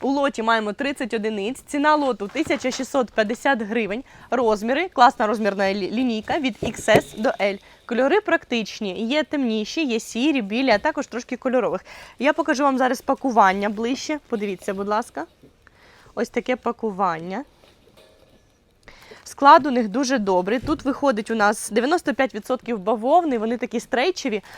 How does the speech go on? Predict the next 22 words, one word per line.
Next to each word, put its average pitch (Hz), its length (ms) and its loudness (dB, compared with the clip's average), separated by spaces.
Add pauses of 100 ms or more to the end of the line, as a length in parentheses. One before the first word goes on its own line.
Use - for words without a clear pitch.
(100)
і 220 100 -6
дуже 339 260 2
приємні 277 480 0
до 247 140 -4
тіла. 190 360 -8 (240)
Я 247 120 -2
зараз 311 220 -4
вам 302 140 -4
хочу 285 260 -8
показати, 247 520 -2
який 269 180 -4
вигляд 226 360 -2
мають 240 360 2
ось 220 140 -2
ці - 280 -4
велосипедки. 233 1120 0 (640)
Лосини 285 340 2
три 233 160 -4
четверті, 349 520 0
в - 220 -10
принципі, 453 340 -4
це 294 240 0